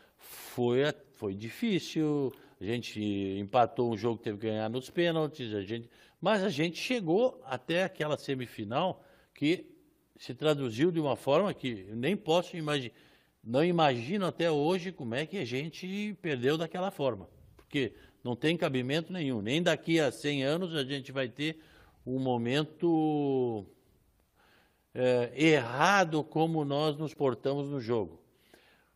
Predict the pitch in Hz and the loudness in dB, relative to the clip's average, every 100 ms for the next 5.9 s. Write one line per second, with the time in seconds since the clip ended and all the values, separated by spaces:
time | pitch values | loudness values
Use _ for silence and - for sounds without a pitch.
0 | _ _ - - 151 214 220 - - _ | _ _ -20 -10 0 2 2 0 -8 _
1 | _ - 208 214 202 135 147 131 - - | _ 0 2 6 4 4 2 0 -4 -10
2 | 127 170 156 170 208 180 120 151 185 139 | 0 2 4 2 2 2 2 4 4 4
3 | 135 - - 170 165 151 135 104 - _ | -4 -6 -8 -6 -4 -4 -4 -6 -12 _
4 | _ - 151 139 - 240 226 175 139 123 | _ -4 -2 -2 -4 -4 -4 -2 -2 -2
5 | 127 123 - 110 98 135 185 - 101 | -2 -4 -2 -4 -2 -4 -4 -6 -12